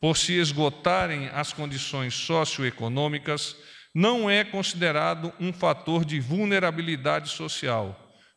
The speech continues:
Pelo contrário, sinaliza que houve evolução na situação social e econômica daquela família.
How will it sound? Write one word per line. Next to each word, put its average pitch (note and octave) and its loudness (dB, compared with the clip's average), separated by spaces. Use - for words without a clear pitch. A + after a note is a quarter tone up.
Pelo D3 0
contrário, D3 0
sinaliza E3+ 0
que F#3+ -2
houve F#3 4
evolução F#3+ 2
na G3+ 2
situação E3+ 0
social D#3+ 0
e C3+ 0
econômica D3 -4
daquela C#3 0
família. G#2+ -2